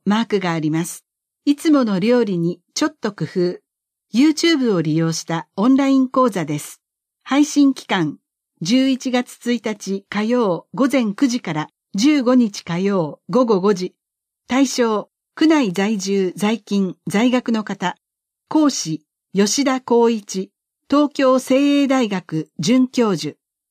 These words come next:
申し込み、十月十七日月曜から十一月十日木曜に新宿区ホームページから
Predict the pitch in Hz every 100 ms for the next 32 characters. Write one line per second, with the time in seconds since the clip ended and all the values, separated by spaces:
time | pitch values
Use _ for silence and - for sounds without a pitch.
0 | _ _ 220 262 - 247 220 214 - _
1 | _ - 202 285 294 285 262 202 247 269
2 | - - 233 226 - 196 - - 196 -
3 | 285 277 - 151 156 _ _ 180 208 285
4 | 294 277 262 254 - - 247 233 220 -
5 | - 190 202 285 294 254 175 175 _ _
6 | - 277 262 254 - - 170 _ - 269
7 | 285 302 311 302 240 226 180 165